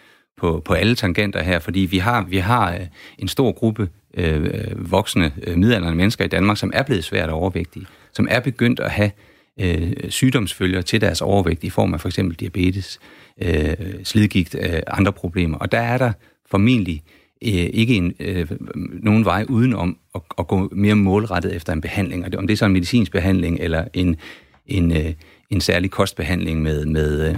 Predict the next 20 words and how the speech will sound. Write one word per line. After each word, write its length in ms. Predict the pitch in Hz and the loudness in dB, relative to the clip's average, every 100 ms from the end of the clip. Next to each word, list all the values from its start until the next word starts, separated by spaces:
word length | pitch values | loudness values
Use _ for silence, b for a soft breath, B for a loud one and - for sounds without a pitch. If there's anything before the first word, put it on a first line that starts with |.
| - | -2
med 300 | 65 - 82 | -4 -4 -4
kosttilskud, 640 | - 95 - 90 - 87 82 | -2 -2 0 -4 -2 0 2
eller, 180 | 80 - | 2 -2
eller 220 | - 92 82 | -2 0 2
hvad 140 | 92 | 2
ved 80 | 92 | 2
jeg, 200 | 85 85 | 0 2
det 80 | 104 | 2
ved 80 | |
jeg 100 | 101 | 2
ikke, 120 | 87 101 | 2 2
men 140 | 95 | 2
der 60 | 107 | 2
er 60 | |
vi 80 | 107 | 4
nok 160 | 101 120 | 2 2
nødt 140 | 123 | 2
til 80 | 113 | 0
at 60 | |
behandle. 380 | - 87 95 82 | 0 0 -2 -4